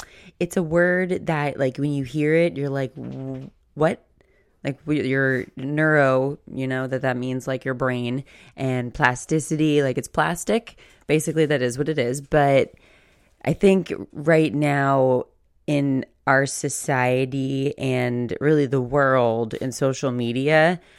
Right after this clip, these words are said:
we tend to hear terms and really attach to the terms like gaslighting, narcissist,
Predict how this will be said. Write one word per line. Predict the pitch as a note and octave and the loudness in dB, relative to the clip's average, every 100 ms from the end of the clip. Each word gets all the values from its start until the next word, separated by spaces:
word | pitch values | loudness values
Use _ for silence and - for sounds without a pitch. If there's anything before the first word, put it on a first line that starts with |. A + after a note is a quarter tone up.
| - _ _ _ _ _ _ _ _ _ _ | -20 _ _ _ _ _ _ _ _ _ _
we | - D#3 D#3+ | -8 -4 -2
tend | - F3+ F3+ | 0 0 0
to | - E3+ | 0 -2
hear | - E3+ D#3 | 2 0 0
terms | - D3+ C3+ C3+ D3 D3 | -2 -2 0 0 -2 -2
and | - C#3 C3 | -4 -2 -2
really | C#3+ D3 C3 | 0 0 -2
attach | - C3 B2 - | -4 0 -2 -2
to | - E3+ | -4 0
the | E3 | 0
terms | - E3+ E3 E3+ F#3 - - - _ | 0 -2 -2 -2 -4 -8 -16 -20 _
like | C#3+ C3+ A#2+ - - | -4 -2 -2 -6 -2
gaslighting, | D#3+ D3 D#3 - D#3+ D3+ D3 C#3 C#3 C#3+ - _ _ - | 4 4 2 2 4 4 4 2 -2 -4 -10 _ _ -8
narcissist, | C#3+ C#3+ C#3+ - C#3+ - D3+ C3+ C3 - - - | 0 2 2 -2 -6 -2 2 2 2 -2 -8 -12